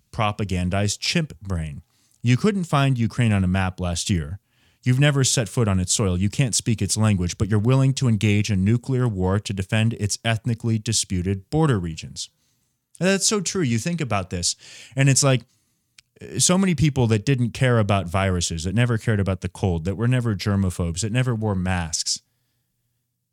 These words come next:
all of a sudden became hugely afraid of covid nineteen, stayed in the house, refused to fly, took experimental vaccines because the television set told them to.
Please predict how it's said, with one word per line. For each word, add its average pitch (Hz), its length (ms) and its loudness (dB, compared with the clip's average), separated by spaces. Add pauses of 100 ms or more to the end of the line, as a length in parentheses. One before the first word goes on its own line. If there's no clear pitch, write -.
(180)
all 175 260 2
of 165 120 -2
a 147 40 0
sudden 104 500 0 (1000)
became 123 380 2
hugely 139 480 2
afraid 110 320 -2
of 92 100 -6
covid 98 300 -2
nineteen, 85 480 -8 (400)
stayed 151 360 0
in 156 120 0
the 123 60 2
house, 85 360 -4
refused 139 400 0
to 135 80 -4
fly, 82 300 -6
took 147 280 -4
experimental 113 580 -2
vaccines 90 760 -6 (1300)
because 170 380 0
the - 60 -2
television 127 680 -4
set - 380 -6
told 180 320 -10
them 85 240 -6
to. - 240 -18